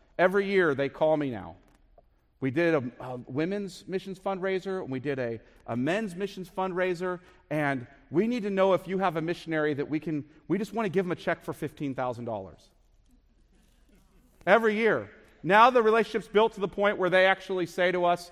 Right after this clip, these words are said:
"Hey, all we do now as a church is raise money for your church's missionaries. So can you send them to, send speakers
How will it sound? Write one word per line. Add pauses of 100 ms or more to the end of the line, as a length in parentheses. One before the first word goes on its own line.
(400)
"Hey, (640)
all
we
do
now
as
a
church
is
raise
money
for
your
church's
missionaries. (1500)
So
can
you
send
them
to,
send
speakers